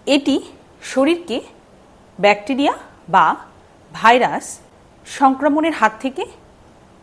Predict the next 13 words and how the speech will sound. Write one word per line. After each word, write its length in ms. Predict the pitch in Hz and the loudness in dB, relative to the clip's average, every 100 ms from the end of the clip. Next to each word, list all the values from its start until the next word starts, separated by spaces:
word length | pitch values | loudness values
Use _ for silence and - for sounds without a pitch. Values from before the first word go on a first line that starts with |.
| - | -4
আমাদেরকে 460 | 196 214 247 247 320 | 0 0 0 0 4
রক্ষা 320 | 180 - 220 | 4 2 -4
করতে 320 | 254 - 539 554 - - - - | -4 -4 -4 -4 -14 -20 -20 -4
সহায়তা 380 | 202 147 147 131 | -2 -2 -6 -14
করে। 160 | 127 127 - _ _ _ _ _ _ _ _ _ _ _ _ _ | -16 -20 -20 _ _ _ _ _ _ _ _ _ _ _ _ _
একটি 320 | 302 311 - 294 - - - | -2 -2 -4 -6 -6 -8 -2
শক্তিশালী 520 | 269 359 359 359 381 269 | -2 -2 0 2 2 0
ইমিউনিটি 380 | 226 240 277 | 0 -2 -4
সিস্টেম 440 | 302 196 - - 220 - - - _ _ _ - _ _ - | -4 -6 -8 -10 -12 -14 -20 -20 _ _ _ -20 _ _ 2
আপনার 460 | 226 - 302 208 - - _ _ - | 2 4 4 4 0 -12 _ _ -20
শরীরকে 540 | - 285 294 339 285 262 - _ _ _ - | -2 2 2 0 -2 -8 -8 _ _ _ 4
আরও 140 | 254 359 | 4 4
কার্যকরভাবে 800 | 233 185 220 285 285 277 302 | 4 4 0 0 0 -2 -4